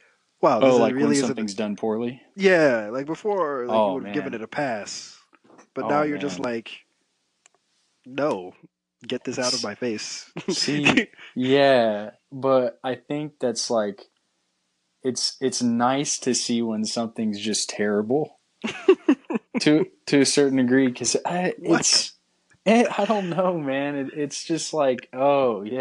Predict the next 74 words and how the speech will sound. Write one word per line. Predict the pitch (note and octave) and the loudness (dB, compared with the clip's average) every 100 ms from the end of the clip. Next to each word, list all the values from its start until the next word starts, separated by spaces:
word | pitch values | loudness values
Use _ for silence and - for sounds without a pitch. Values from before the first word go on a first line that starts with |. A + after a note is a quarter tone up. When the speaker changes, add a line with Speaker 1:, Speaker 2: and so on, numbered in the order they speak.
| C3 | 4
Speaker 1:
gotta | D#3 E3+ | 4 4
Speaker 2:
yeah. | |
Speaker 1:
describe | C#3 A2+ B2 A#2+ A#2 | 2 2 2 2 0
this | A2 - | -8 -6
type | A2 G#2 | -6 -6
of | - | -8
terrible | A2 G2+ G2 | -8 -8 -10
you're | F#2 | -12
talking | G2 F#2 | -12 -12
about, | F#2 F#2 | -10 -10
'cause | A2 G2+ | -8 -4
I | G#2+ | -4
Speaker 2:
Well, | E3 F#3+ | -2 -2
Speaker 1:
think | F3+ | -2
I | A2+ | -6
might | G#2+ G2+ A2 | -8 -12 -8
understand | A#2 A#2 - A#2 A2+ | -10 -10 -10 -10 -8
what | |
you're | A#2 | -8
Speaker 2:
uh, | B2 | -8
Speaker 1:
going | A#2 A#2+ | -10 -14
for. | - A#2 B2+ - _ | -10 -8 -8 -12 _
<laughs> | - | -2
Are | G#3 | 0
we | |
talking | G3+ F#3 D#3+ | 4 4 4
about, | D3+ D3+ | 4 2
Speaker 2:
okay. | - | 0
Speaker 1:
like, | D3 | -2
the | D3 | -4
Garzy | A#2+ A#2 B2+ C3 A#2+ | -6 -6 -6 -8 -10
Zwing | G2+ A2 B2+ C3+ | -10 -10 -8 -8
type | C3+ C#3 | -8 -8
of | |
terrible, | C#3 C3+ C3+ C#3 C3+ | -10 -10 -10 -12 -10
where | D#3 | -6
it's | D#3+ | 0
Speaker 2:
No, | F3 E3+ | 2 2
Speaker 1:
so | D#3 | 4
Speaker 2:
no, | C#3 C3+ | 4 4
Speaker 1:
bad | |
it's | A#2+ | 0
Speaker 2:
no, | A2+ | -2
no, | A2 | -2
Speaker 1:
funny? | A2 | -4
Speaker 2:
no. | G#2+ G2+ | -6 -8
That's, | G#2 E3+ G3+ - | 0 2 2 0
that's, | D3 D#3+ - | 0 0 -2
that's | B2+ B2+ C#3+ - D3+ | -4 0 0 0 -2
like, | A#2 G#2 | -2 -2
yeah, | B2 B2 A2+ | -2 -2 0
that's | C3 - | -2 -2
so | - C#3+ | -2 -2
bad | C3 B2 A#2 | 0 -2 -2
it's | G#2+ | -8
funny. | - C3 C3 A2 | -8 -8 -8 -8
But | G#2+ G#2+ | -10 -6
the, | D3 - - - - | -6 0 0 0 -2
Speaker 1:
<laughs> | |
Speaker 2:
like, | C#3+ - | -4 2
the, | D#3 D3 C#3 | 4 4 0
the | C#3 | -4
show | - F#3+ D3+ | 0 2 4
I | C3 | 2
recommended, | B2+ C3+ A#2 A#2 C3+ A#2 G#2 | 0 -4 -4 -6 -4 -6 -8
the | G#2 | -8
first | A#2 A#2+ - | -6 -6 -6
one, | G#2 G2+ | -8 -6
Good | G#2+ | -6
Morning | G#2+ G#2 G2 | -8 -12 -10
Call, | A#2+ G#2+ G2+ | -4 -2 -2
it's, | G#2+ - B2+ | -4 -2 0
uh, | A2+ G#2+ | 2 2
Speaker 1:
Yeah. | C3 A2+ | 0 -2